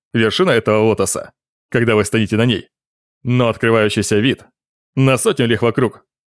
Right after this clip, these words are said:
и свет далекого бледного призрачного мира, и волшебные утренние туманы, и чудесные клубящиеся облака — все это,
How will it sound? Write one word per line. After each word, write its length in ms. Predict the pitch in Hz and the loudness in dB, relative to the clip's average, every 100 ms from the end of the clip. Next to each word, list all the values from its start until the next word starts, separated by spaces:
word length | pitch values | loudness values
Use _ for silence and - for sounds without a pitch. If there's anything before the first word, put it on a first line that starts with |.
| _ | _
и 80 | 120 | -4
свет 240 | 110 123 104 | -2 -2 0
далекого 380 | 113 110 110 | -2 0 0
бледного 380 | 101 113 101 110 | 0 -2 0 -2
призрачного 480 | 117 110 110 - 110 | -2 -2 -2 0 0
мира, 360 | 104 123 107 - _ _ - | 2 0 0 -4 _ _ -2
и 80 | |
волшебные 440 | 117 107 - 147 113 | 0 0 -2 0 0
утренние 300 | 104 107 101 | 0 0 0
туманы, 460 | 101 101 113 98 - _ _ _ | 0 0 0 -2 -6 _ _ _
и 60 | 131 | -4
чудесные 440 | 120 117 110 113 | -2 -2 -2 -2
клубящиеся 540 | 107 110 110 113 - 107 | 0 -2 0 -2 0 -2
облака — 400 | 104 104 110 - _ _ _ _ _ | 0 0 -2 -4 _ _ _ _ _
все 260 | - 147 | -4 0
это, 360 | 156 113 85 - | 2 0 -4 -8